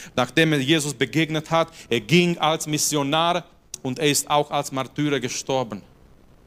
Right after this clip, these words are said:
Wenn du heute Abend hier bist und du hast Zweifel, wenn du heute Abend hier bist und du denkst, „Ja, ich habe so oft darüber gehört, aber irgendwie in mein Herz,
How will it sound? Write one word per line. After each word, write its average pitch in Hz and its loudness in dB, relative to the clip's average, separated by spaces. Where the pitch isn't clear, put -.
Wenn 127 0
du 127 0
heute 151 2
Abend 131 -2
hier 131 -4
bist 104 -6
und 107 -8
du 98 -10
hast 113 -2
Zweifel, 107 -4
wenn 104 -6
du 104 -4
heute 120 0
Abend 120 -2
hier 120 -2
bist 101 -4
und 101 -6
du 101 -18
denkst, 107 -2
„Ja, 110 0
ich 101 -8
habe 104 -4
so 110 -2
oft 110 -2
darüber 107 0
gehört, 110 -4
aber 98 -2
irgendwie 110 2
in 110 0
mein 104 0
Herz, 107 -2